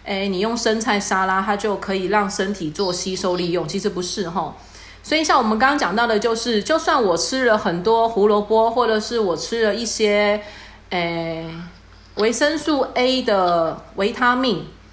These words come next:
好，就是保健食品，那就代表着我真的摄取到了这么多吗？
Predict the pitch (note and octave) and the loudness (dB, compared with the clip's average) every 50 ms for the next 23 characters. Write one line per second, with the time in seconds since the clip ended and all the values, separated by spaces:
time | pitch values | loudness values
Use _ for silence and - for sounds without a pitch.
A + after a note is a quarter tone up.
0 | - - - - - - - - - - - - F#3 E3 E3+ A#3+ B3 B3 C4+ B3+ | -20 -20 -20 -20 -20 -20 -20 -20 -20 -8 -4 -2 -2 0 0 0 -2 0 -2 0
1 | - - G3+ - A3+ - B3+ A#3+ A3 - - G3 G3+ G3+ G#3+ G3+ E3 D3 - - | 2 2 2 2 4 2 2 0 0 0 0 -2 0 0 0 0 0 -2 -6 -4
2 | - C#4 D4 C#4 - D4+ D4+ - E4 C4+ A#3 G#3 G#3 F#3 E3 - - G3+ F#3+ F3+ | 0 2 2 2 2 0 0 2 4 4 4 4 2 2 2 2 2 4 4 6
3 | F3+ F3+ F3+ - D#4 D4+ C4 B3+ - - E4 C4 - - - G3 F3+ B3 A#3+ A3+ | 4 4 4 4 2 2 2 2 4 4 4 4 4 2 0 2 4 4 4 4
4 | G#3 G3+ - C#4+ B3 A3 G#3 G#3 - - C4 B3 B3 B3+ C4 B3 A#3 A#3 A#3 A#3+ | 4 2 2 2 2 2 0 0 0 2 4 4 4 4 4 4 4 4 2 0
5 | A#3+ | -4